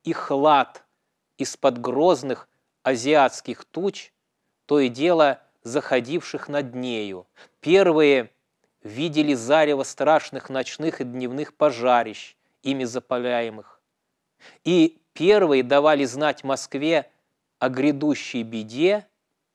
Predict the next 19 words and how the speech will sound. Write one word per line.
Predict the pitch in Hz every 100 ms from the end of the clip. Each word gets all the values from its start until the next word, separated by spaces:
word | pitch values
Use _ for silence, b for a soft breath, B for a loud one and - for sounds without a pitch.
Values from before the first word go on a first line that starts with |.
| _ _ _
и | 151 139 _ -
первые | 135 180 202 180 180 170 170 _ _ _ _ _
ложились | 123 120 101 98 147 190 180 - - _
костьми | 160 143 - - - 120 127 151 143 _ _ -
за | 110 120
неё. | 120 110 101 92 - _ _ _ _ _ _ _ _ _ _ _ _ _ _ _ B B 127
Город | 151 190 160
сжигали | 123 160 165 190 175
и |
уничтожали | 165 156 - 165 147 190 180
десятки | 131 147 - - 180 175 -
раз. | 170 160 104 - - _ _ _ _ _ _ _ _ _ _ _ B B
В | _
тысяча | 220 - 247
триста | 214 214 - 175
девяносто | 190 196 190 - 175
пятом | 190 170 170 156
году | 170 190 233
Елец | 147 156 220 - -